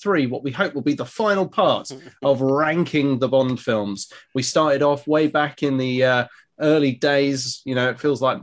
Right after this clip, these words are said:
Speaker 1: w-, months ago that we started this with, of course, the Connery films, and we even
Speaker 2: Back in the
Speaker 1: shoved in
Speaker 2: mid-two thousands.
Speaker 1: Yeah, the mid-two thousands. We even shoved in, um, you, you know, the Lazenby film as well. And then we moved on to the epic Roger Moore era of camp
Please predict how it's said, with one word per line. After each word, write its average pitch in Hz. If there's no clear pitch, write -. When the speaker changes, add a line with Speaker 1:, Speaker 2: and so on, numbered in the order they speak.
Speaker 1:
w-, 147
months 196
ago 127
that 104
we 110
started 113
this 131
with, 120
of 117
course, 131
the 117
Connery 160
films, 151
and 127
we 123
even 127
Speaker 2:
Back 120
in 123
the 120
Speaker 1:
shoved 127
in 120
Speaker 2:
mid-two -
thousands. 131
Speaker 1:
Yeah, 139
the 131
mid-two 135
thousands. 131
We 143
even 143
shoved 147
in, 135
um, 131
you, 156
you 143
know, 131
the 123
Lazenby 131
film 123
as -
well. 143
And 143
then 160
we 151
moved 151
on 147
to 135
the 131
epic 139
Roger 135
Moore 135
era 131
of 113
camp 156